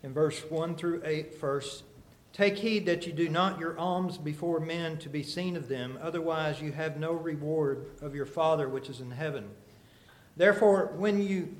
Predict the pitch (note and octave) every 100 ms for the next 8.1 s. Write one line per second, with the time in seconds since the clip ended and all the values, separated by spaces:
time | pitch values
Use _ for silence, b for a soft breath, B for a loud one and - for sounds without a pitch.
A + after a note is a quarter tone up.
0 | D3+ A#3 A#3+ F#3+ D#3 D#3 D#3 E3 E3 -
1 | E3+ F3+ F#3 F#3 - F#3+ F#3+ F3 D3+ D3+
2 | - G#3 G#3 G3 C#3+ D#3+ - G3+ G3+ F3+
3 | C#3 C3+ C#3 D3+ C#3+ D3 D3+ F#3+ D#3 D3
4 | A#2+ - C#3 D3 C#3+ B2 - G3 D#3 B2+
5 | C3 D3 D3 D3+ E3+ E3 G#3+ A3 - -
6 | B B B B - C3 E3 E3+ F3 E3
7 | F#3 E3+ D3+ E3 F#3+ D3+ C#3+ D#3+ D3 E3+
8 | E3+